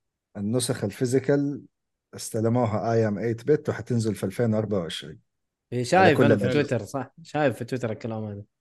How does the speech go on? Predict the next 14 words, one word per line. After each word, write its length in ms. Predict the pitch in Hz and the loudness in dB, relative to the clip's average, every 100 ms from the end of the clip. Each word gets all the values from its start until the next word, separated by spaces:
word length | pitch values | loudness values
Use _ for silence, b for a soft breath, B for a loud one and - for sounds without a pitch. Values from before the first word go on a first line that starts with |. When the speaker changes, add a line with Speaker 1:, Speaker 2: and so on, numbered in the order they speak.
| _ - | _ -20
Speaker 1:
إكس 200 | 120 - | -14 -2
بوكس، 340 | 117 117 - | 4 4 2
بي 160 | - 98 | -4 -4
سي، 600 | - 123 147 165 170 - | 0 2 4 6 4 2
آه، 240 | 107 101 | 2 2
إكس 120 | 95 - | 0 0
بوكس، 220 | 120 - | -2 0
بلاي 140 | 104 | -4
ستيشن، 400 | - 139 135 151 | 2 2 4 0
سويتش. 480 | - - - - - _ _ _ _ _ - | -2 -6 -8 -14 -16 _ _ _ _ _ -2
ما 100 | 95 | -2
في 140 | - | -2
بي 100 | - | -12
سي. 220 | - - | -12 -16